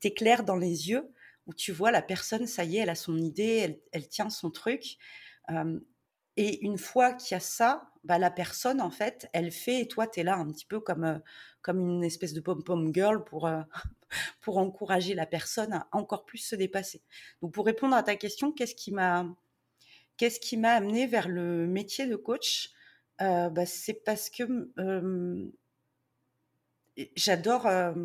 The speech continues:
travailler au contact des autres. Euh, je vois ça comme un partenariat, une collaboration, un coaching. La personne, euh,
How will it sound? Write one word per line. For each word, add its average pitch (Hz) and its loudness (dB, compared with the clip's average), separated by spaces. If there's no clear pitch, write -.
travailler 196 2
au 233 2
contact 220 0
des 180 -2
autres. - -8
Euh, 170 -4
je - -10
vois 190 2
ça 226 2
comme 208 0
un 170 2
partenariat, 196 0
une 240 2
collaboration, 170 0
un 160 -2
coaching. 170 -8
La 175 0
personne, 233 -4
euh, 170 -2